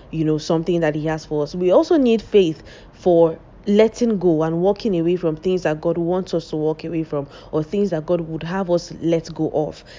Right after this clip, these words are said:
It requires faith, because then there's a lot of questions. You know, sometimes the, you know, faith doesn't always match up with your, your understanding, your natural understanding. You, there is spiritual understanding to faith, right? Because faith is not completely senseless,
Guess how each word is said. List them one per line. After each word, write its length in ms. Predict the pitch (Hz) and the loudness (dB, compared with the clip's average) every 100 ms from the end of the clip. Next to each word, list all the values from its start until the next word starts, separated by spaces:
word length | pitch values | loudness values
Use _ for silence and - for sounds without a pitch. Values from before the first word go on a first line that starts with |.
| - | -6
It 140 | 214 190 | -2 0
requires 500 | 196 233 226 226 - | 0 0 0 -2 -2
faith, 300 | 220 165 170 | 0 0 -2
because 400 | 170 175 165 180 | -2 -2 -2 -4
then 420 | 180 220 214 160 165 | 0 2 2 -2 -2
there's 320 | 170 165 - | 0 0 -4
a 80 | 170 | -2
lot 180 | 208 | 0
of 140 | 196 - | -2 -2
questions. 560 | 185 170 - 165 147 - - - | -6 -6 -4 -4 -6 -12 -20 -10
You 120 | 170 | -4
know, 100 | 160 | -2
sometimes 680 | 165 226 220 196 180 156 156 | -2 -2 -2 -2 -2 -4 -6
the, 80 | 160 | -8
you 200 | 135 180 | -6 -4
know, 160 | 170 165 | -2 -2
faith 380 | - 226 208 | -2 -2 0
doesn't 240 | 185 175 185 | 0 0 2
always 340 | 170 170 165 | 0 0 -2
match 280 | 170 165 - | -2 -4 -4
up 180 | 165 - | -6 -6
with 240 | 151 - | -10 -6
your, 100 | 147 160 | -6 -4
your 200 | 160 - | -4 -2
understanding, 640 | 151 151 - 170 165 160 - - - | -4 -6 -4 -4 -4 -6 -10 -12 -4
your 100 | 151 | -2
natural 400 | 165 165 180 160 | 0 -2 -2 -2
understanding. 720 | 151 156 - 160 160 160 151 - - | -4 -8 -8 -6 -4 -6 -10 -14 -10
You, 240 | 175 165 156 - | -6 -6 -8 -4
there 140 | - 175 | 2 2
is 100 | 170 | 0
spiritual 400 | - 220 220 190 | 0 0 2 2
understanding 580 | 165 - - 165 170 165 | 2 -2 -4 -2 -2 -4
to 120 | 147 | -8
faith, 320 | - 156 151 | -6 -4 -4
right? 320 | 156 156 156 | -4 -4 -6
Because 300 | - 151 147 | -8 -6 -6
faith 260 | - 180 170 | -4 -6 -4
is 140 | 147 | -6
not 140 | 160 156 | -4 -6
completely 400 | 143 170 160 160 | -8 -10 -10 -10
senseless, 540 | - 147 - 127 - | -6 -6 -6 -8 -10